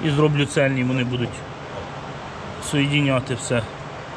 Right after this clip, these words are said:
Провода прив'язав, щоб не порізати, бо якраз тут, бачите, треба акуратно. Цього уголка не знаю, взагалі, думаю, навірно, зараз, коли доберуся сюди,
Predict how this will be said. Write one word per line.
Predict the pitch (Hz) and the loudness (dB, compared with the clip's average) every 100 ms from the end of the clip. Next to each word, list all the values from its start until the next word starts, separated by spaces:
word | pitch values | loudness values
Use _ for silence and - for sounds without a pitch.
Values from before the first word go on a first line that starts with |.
| - - - - - - - | -12 -12 -12 -12 -12 -10 -4
Провода | 165 151 175 | 2 4 4
прив'язав, | 180 165 151 151 196 180 | 2 2 2 2 0 0
щоб | 160 | 2
не | 156 | 2
порізати, | 139 147 196 202 190 170 | 2 0 2 0 0 -2
бо | 156 | -2
якраз | 143 160 143 - - - - - - - - - - - - | 2 2 2 -4 -12 -12 -12 -12 -10 -10 -10 -10 -10 -10 -2
тут, | 135 | 2
бачите, | 135 131 - - 117 - - - - | 6 4 4 -2 -4 -4 -12 -14 -8
треба | - 123 127 | -2 2 2
акуратно. | 120 165 175 160 127 - - - - - - - - - - - - - | 2 2 2 -2 -6 -8 -14 -14 -12 -12 -12 -12 -12 -10 -10 -8 -6 2
Цього | 170 | 4
уголка | 160 160 160 151 | 6 4 4 2
не | 143 | 4
знаю, | 143 131 131 | 4 4 2
взагалі, | 117 139 | 2 2
думаю, | 135 135 131 | 4 6 6
навірно, | 131 131 127 | 6 6 4
зараз, | 123 135 123 | 4 2 2
коли | 143 139 | 2 4
доберуся | 139 139 165 165 147 | 4 4 2 2 -2
сюди, | - 143 190 | 0 2 2